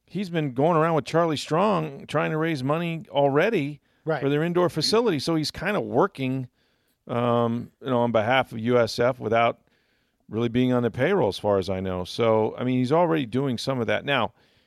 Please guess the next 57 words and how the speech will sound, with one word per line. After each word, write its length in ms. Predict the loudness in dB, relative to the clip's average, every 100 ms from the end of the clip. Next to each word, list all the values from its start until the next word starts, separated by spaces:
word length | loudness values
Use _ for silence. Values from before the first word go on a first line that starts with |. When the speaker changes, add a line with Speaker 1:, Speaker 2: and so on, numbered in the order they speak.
| _
Speaker 1:
if, 140 | -12 -12
you 240 | -16 -12
know, 160 | -12 -12 _ _ _ _ _
it, 180 | -18 -8
does 160 | -8
Derek 340 | 0 2 2 2
have 240 | -2 0
the 100 | -2
administrative 680 | -4 -2 -4 -4 -2 -2 0
background 680 | -2 -2 -4 -4 -2 -6 -8 _ _ _ _
in 180 | -8 -6
big-time 440 | -4 -4 -2 -2 0
college 400 | 0 2 2 2
athletics 520 | 0 0 -4 -4 -4
that 180 | -6 -4
you 100 | -4
need? 420 | -2 -4 -6 -10 -12
I, 200 | -8 -8 -10
I 120 | -6
don't 260 | -4 -4 -4
know. 380 | -2 -2 -4 -10 _ _ _ -8
I 100 | 2
Speaker 2:
Well, 80 | 6
I 100 | 6
Speaker 1:
and 80 |
I 60 | 6
Speaker 2:
don't, 160 | 6 4
Speaker 1:
don't 40 | 4
Speaker 2:
I 80 | 4
don't 200 | 4 2
th-, 100 | 0
I 60 |
think 160 | 0 2
that 100 | 4
would 80 | 4
be 140 | 6
okay, 320 | 4 4 0 2
though. 160 | 0
I 100 | 0
think 140 | 0 2
if 80 |
you 120 | 4 6
hired 200 | 6 2
a 40 |
really 280 | 2 2 2
strong 380 | 2 2 2 2
number 260 | -2 -2
two 220 | -4 -4
guy, 260 | -2 -2 -4
f-, 220 | -8 -10 -4
quite 220 | -2 0
frankly, 140 | 2 2
Speaker 1:
Yeah. 100 | 2
Speaker 2:
somebody 260 | 0 0 2
like 220 | 2 2
Mark 240 | 2 4
Harlan, 420 | 6 4 4 -4